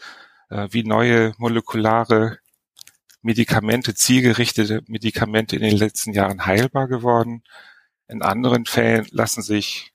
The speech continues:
chronische Erkrankungen quasi, äh, erreichen, wie man es von anderen Erkrankungen, Bluthochdruck oder Ähnlichem kennt. Das heißt, man muss regelmäßig Medikamente einnehmen.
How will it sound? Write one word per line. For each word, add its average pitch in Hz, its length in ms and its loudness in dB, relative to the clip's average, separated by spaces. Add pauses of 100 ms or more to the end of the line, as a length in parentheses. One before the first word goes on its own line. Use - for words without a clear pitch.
(120)
chronische 123 840 0 (340)
Erkrankungen 120 720 -2
quasi, 113 760 2 (640)
äh, 110 60 -10
erreichen, 107 960 0 (100)
wie - 80 -14
man 110 220 0
es 104 100 -2
von - 160 -4
anderen 117 300 0
Erkrankungen, 107 640 -2
Bluthochdruck 117 680 -4
oder 101 200 0
Ähnlichem 113 460 0
kennt. 113 340 -2
Das 107 120 0
heißt, 107 220 0
man 101 120 -8
muss 98 200 -4
regelmäßig 113 580 0
Medikamente 107 680 -4
einnehmen. 117 420 0